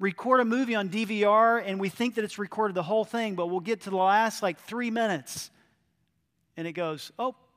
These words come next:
that's it." And sometimes as a family, we're like, "Oh, <laughs> we just wasted an hour and a half." And we don't even know how the story ends.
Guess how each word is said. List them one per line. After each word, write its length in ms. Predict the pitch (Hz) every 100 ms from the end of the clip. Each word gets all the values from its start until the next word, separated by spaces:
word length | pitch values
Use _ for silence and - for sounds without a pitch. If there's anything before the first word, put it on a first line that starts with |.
| _ _ _ _ _ _
that's 180 | 202 -
it." 200 | 233 160 _ _ _ _ _ _ _ _ _ _ _ _ _ -
And 80 |
sometimes 420 | - 202 202 190 170
as 440 | 165 170 175 160
a 40 |
family, 320 | 165 196 202 165
we're 60 |
like, 180 | 147 -
"Oh, 600 | 220 202 - - - - - _ _
<laughs> 300 | _ - -
we 60 | 214
just 420 | - - - -
wasted 400 | 220 214 233 320
an 140 | 185 185
hour 280 | 208 247
and 80 | 240
a 80 | 269
half." 500 | 233 247 214 180 - - - - _ _ -
And 80 | 226
we 80 |
don't 160 | 254 277
even 140 | 277
know 120 | 269 285
how 120 | 277
the 100 | 262
story 420 | - 277 269 269
ends. 500 | 277 254 185 - -